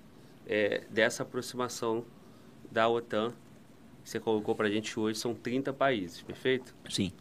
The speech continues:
Speaker 2: A Ucrânia seria o trigésimo primeiro.
Speaker 1: Sim. E, e pra quem tá em casa, assim, e, e aí bem, bem si-, simples mesmo, tá ouvindo o tempo todo falar otan, Ucrânia, Rússia.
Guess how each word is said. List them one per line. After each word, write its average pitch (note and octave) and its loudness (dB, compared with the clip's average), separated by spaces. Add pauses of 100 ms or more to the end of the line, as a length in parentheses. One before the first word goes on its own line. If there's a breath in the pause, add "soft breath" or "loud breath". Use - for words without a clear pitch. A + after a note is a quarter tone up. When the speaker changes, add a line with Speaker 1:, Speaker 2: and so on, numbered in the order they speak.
(140)
Speaker 2:
A - 10
Ucrânia A#2 12
seria B2+ 12
o - 12
trigésimo A2+ 12
primeiro. E2 2 (140)
Speaker 1:
Sim. G#2 -6 (880 soft breath)
E, C3+ -2 (240)
e D#3 2
pra F#3+ 6
quem G3 8
tá F#3 2
em D3+ 6
casa, C#3 8
assim, A2 -2 (320)
e, G#2+ -4
e G#2+ 0
aí A2+ 2 (440)
bem, D3 0
bem B2+ 0
si-, - -8
simples A2+ -6
mesmo, B2 -2 (1200 soft breath)
tá F3+ 12
ouvindo G3+ 8
o G3 8
tempo G#3+ 4
todo G#3 4
falar F3+ 8
otan, D3 6 (160)
Ucrânia, C#3 2
Rússia. G#2+ -6